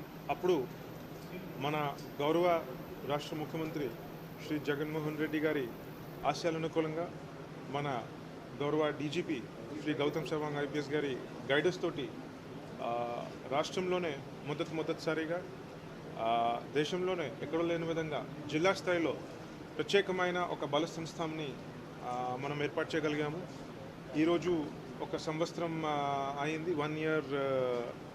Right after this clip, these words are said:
రైజింగ్ డే టుడే. ఆ, మొన్న మేము, ఆ, ఎక్సర్‌సైజెస్ కూడా, యాంటీ టెర్రరిస్ట్ ఎక్సర్‌సైజెస్,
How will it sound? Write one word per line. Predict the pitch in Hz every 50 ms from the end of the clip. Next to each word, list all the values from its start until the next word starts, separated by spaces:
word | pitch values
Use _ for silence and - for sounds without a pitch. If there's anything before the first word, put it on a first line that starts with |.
| - - - - - 120
రైజింగ్ | 135 156 156 147 180 165 160
డే | 165 165 156
టుడే. | 151 151 160 175 185 170 - - - - - - - - - - - - - - - - - -
ఆ, | 127 127 127 127 127 127 127 127 - -
మొన్న | 127 139 147 165 170
మేము, | 170 170 165 165 165 151 131 107 - - - - - - - - - - - - -
ఆ, | 113 117 117 120 117 117 117 117 - - - -
ఎక్సర్‌సైజెస్ | - - - 175 - 180 185 180 175 180 -
కూడా, | - 180 156 135 117 - -
యాంటీ | 139 147 147 - 160
టెర్రరిస్ట్ | 156 160 156 156 156 156 160 156 - - - - 156
ఎక్సర్‌సైజెస్, | 147 139 - 147 - - 165 - 165 156 156 143 156 160 143 -